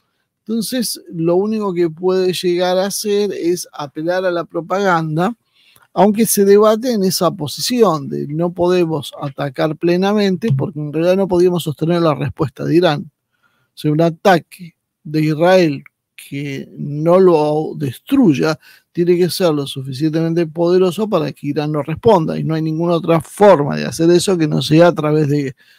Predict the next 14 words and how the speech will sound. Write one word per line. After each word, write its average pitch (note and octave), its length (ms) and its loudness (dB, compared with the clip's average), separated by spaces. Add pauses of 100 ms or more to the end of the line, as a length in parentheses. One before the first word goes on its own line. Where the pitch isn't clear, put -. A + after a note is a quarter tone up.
(240)
el D#3 220 6
uso D#3+ 320 4
de D#3+ 60 0
las C#3+ 200 -4
armas C#3+ 240 -10
nucleares, F#3 500 4
pero C#3 160 -8
el D3 60 -6 (100)
us-, D#3 220 -4
uso E3 380 0
de D#3+ 80 2
las D3 120 -4
armas E3+ 280 0
nucleares G3 600 2